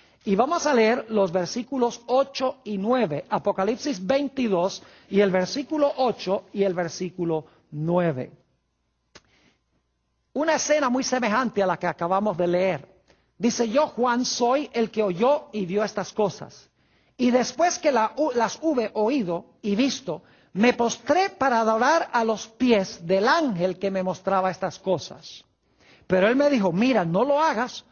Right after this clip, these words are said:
porque yo soy consiervo tuyo'", y ahora escuchen, "'y de tus hermanos los profetas'".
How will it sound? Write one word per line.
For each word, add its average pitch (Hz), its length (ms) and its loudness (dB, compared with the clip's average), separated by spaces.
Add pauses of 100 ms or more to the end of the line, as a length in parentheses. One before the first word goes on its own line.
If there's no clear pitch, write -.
(400)
porque 220 360 2
yo 311 220 2
soy 311 240 0
consiervo 330 840 0
tuyo'", 202 580 0 (220)
y 151 80 -6
ahora 214 180 0
escuchen, 170 440 -6 (580)
"'y 311 160 0
de 294 180 2
tus 277 220 -2
hermanos 311 580 0
los 262 240 -2
profetas'". - 880 -2